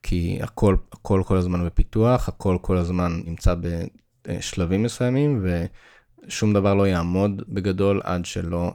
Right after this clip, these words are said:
תסיים אותו. וכמובן זה תהליך שדורש המון תכנון, קשה מאוד להשיג את כל הדרישות בשלב מתקדם, אתה לא יודע איזה שינויים יהיו בשוק בזמן ש-, שאתה תעבוד על הפיתוח של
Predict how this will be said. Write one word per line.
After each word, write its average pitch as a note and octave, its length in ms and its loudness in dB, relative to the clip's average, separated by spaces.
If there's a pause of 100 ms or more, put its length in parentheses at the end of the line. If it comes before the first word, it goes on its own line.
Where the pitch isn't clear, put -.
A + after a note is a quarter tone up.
תסיים F2+ 460 -2
אותו. - 200 -10 (1120)
וכמובן G2 960 4
זה F#2 80 0 (360)
תהליך G2 300 -4
שדורש F2+ 520 -2
המון F#2 320 2
תכנון, G2 580 0 (200)
קשה - 500 -2
מאוד F#2 240 2
להשיג F#2 460 2
את F2+ 100 -4
כל F#2 220 2
הדרישות F#2 600 2
בשלב F#2 400 0 (180)
מתקדם, G#2 840 0
אתה G#2+ 200 0
לא F#2 120 2
יודע F2+ 260 4 (140)
איזה F#2+ 180 2
שינויים F#2 360 4
יהיו F#2 180 4
בשוק F#2+ 380 0
בזמן F2 360 0
ש-, - 100 -4 (160)
שאתה - 340 0
תעבוד E2+ 360 0
על E2 100 2
הפיתוח - 440 2
של G2 120 -4